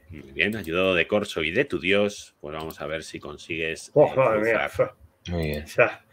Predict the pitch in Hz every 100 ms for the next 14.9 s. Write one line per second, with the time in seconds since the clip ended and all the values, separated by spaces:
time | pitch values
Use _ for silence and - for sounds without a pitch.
0 | - - - 135 139 156 - 160 156 -
1 | 156 160 - 175 175 139 143 139 151 135
2 | 156 143 131 113 104 85 85 71 69 80
3 | 73 73 76 76 73 80 113 120 117 117
4 | 107 113 71 113 107 113 - 135 107 -
5 | - - 147 117 107 104 - - - -
6 | - - - 117 120 123 92 76 78 73
7 | 69 - - 110 85 113 101 78 73 -
8 | - - - - 123 151 165 139 107 -
9 | 117 113 92 87 - 80 87 101 98 92
10 | 85 - 95 82 82 95 95 85 - 131
11 | 87 101 - 104 85 82 90 90 85 78
12 | 82 76 71 69 - - 92 90 82 80
13 | 92 - 113 - - - 123 98 87 76
14 | 73 85 80 80 107 110 101 127